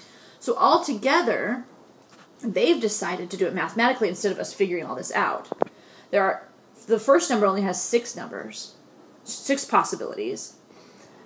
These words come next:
Once I put those in there, there's gonna be five possibilities, then four,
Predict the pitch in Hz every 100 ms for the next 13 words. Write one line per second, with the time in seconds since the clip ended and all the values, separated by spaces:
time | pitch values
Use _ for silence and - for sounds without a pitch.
0 | - 208 226 269 - 240 240 254 240 196
1 | 175 190 208 180 175 214 208 208 190 180
2 | 165 127 131 160 - - - 165 - 160
3 | 147 135 196